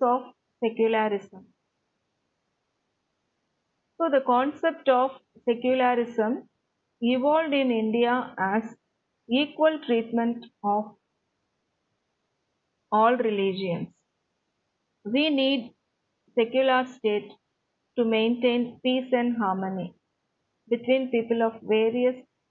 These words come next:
religious ideologies. So we need a secular state. It should give equal importance to all the religions,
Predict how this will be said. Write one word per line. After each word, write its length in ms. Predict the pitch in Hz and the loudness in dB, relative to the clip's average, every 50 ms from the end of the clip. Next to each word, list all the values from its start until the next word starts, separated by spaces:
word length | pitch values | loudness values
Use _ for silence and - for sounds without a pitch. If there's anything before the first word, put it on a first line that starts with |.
| _ - | _ -4
religious 580 | 214 214 220 226 233 220 226 220 226 226 226 226 233 - _ _ _ _ _ _ _ _ _ _ _ _ _ _ _ _ _ _ _ _ _ _ _ _ _ _ _ _ _ _ _ _ _ _ _ _ _ _ - | -2 0 0 0 -2 -2 0 0 0 0 0 -2 -10 -20 _ _ _ _ _ _ _ _ _ _ _ _ _ _ _ _ _ _ _ _ _ _ _ _ _ _ _ _ _ _ _ _ _ _ _ _ _ _ -2
ideologies. 760 | 220 214 214 208 220 214 202 196 190 180 175 170 165 170 170 - _ _ _ _ _ _ _ _ _ _ _ _ _ _ _ _ _ _ _ _ _ _ _ | 0 0 2 2 2 0 0 -2 -4 -4 -4 -4 -6 -6 -6 -10 _ _ _ _ _ _ _ _ _ _ _ _ _ _ _ _ _ _ _ _ _ _ _
So 120 | - 330 285 262 | -4 -2 0 0
we 100 | 285 285 | 0 0
need 260 | 269 285 294 311 302 | 2 0 0 0 0
a 120 | 302 294 285 | -2 0 0
secular 440 | 254 226 233 - 247 247 247 254 254 254 - | 0 -2 0 0 0 0 2 0 0 -2 -4
state. 260 | - - 233 269 311 - | -2 -2 0 0 0 -2
It 160 | 254 247 247 | -4 -4 -2
should 240 | - 285 247 226 214 | -4 -4 -4 -2 0
give 160 | 247 262 277 294 294 - - - 240 247 | 0 0 0 0 -4 -6 -4 -2 0 0
equal 280 | 254 254 262 277 262 247 | 0 2 2 2 2 2
importance 760 | 226 226 226 - 233 226 226 226 233 240 240 240 - - - - | 0 -2 -2 0 0 0 0 0 0 -2 -2 -4 -6 -10 -8 -4
to 80 | 269 320 480 508 - - _ _ _ _ _ _ _ 214 214 | 0 0 0 0 -2 -10 _ _ _ _ _ _ _ 2 2
all 220 | 226 240 262 269 254 | 4 2 2 0 0
the 80 | 294 277 | 0 0
religions, 640 | 262 240 226 233 226 214 214 226 220 226 226 240 | 0 0 0 0 0 0 0 0 0 0 -2 -4